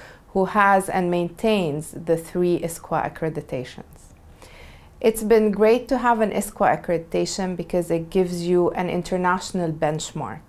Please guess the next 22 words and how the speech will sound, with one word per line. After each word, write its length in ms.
It, 180
being 300
part 300
of 120
the 100
I 160
A 140
P 300
helps 400
you 100
work 520
with 440
similar 520
peers, 640
learn 340
from 320
them, 320
and 180
get 280
educated 720
by 180
them. 300